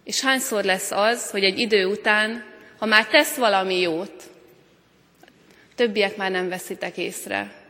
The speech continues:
A tanítónéni se veszi észre. Mert ránézünk erre a kislányra, vagy erre a kisfiúra, és ő ilyen. Mindig ilyennek láttam, és nem látom, hogy ja,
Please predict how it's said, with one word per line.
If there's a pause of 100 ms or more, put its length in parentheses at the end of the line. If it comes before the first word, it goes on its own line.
(1080)
A
tanítónéni
se
veszi
észre. (640)
Mert
ránézünk
erre
a
kislányra,
vagy
erre
a
kisfiúra,
és
ő
ilyen. (680)
Mindig
ilyennek
láttam, (800)
és
nem
látom,
hogy
ja,